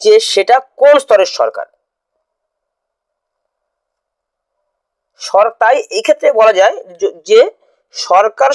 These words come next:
শব্দটা শুনেই কেউ যেন শুধুমাত্র কেন্দ্রীয় সরকার না বুঝে নেয়, বিভিন্ন রাজ্য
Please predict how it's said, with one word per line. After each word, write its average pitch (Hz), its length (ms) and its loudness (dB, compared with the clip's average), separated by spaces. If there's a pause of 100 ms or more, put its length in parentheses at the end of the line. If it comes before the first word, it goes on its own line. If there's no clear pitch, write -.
শব্দটা 226 380 0
শুনেই 220 360 -2 (800)
কেউ 226 140 2
যেন 240 160 0 (140)
শুধুমাত্র 247 420 -4 (180)
কেন্দ্রীয় 220 400 -4
সরকার - 300 0 (680)
না 180 200 -2
বুঝে 156 300 -6
নেয়, 95 200 -10 (1000)
বিভিন্ন 240 200 0 (120)
রাজ্য 190 200 -4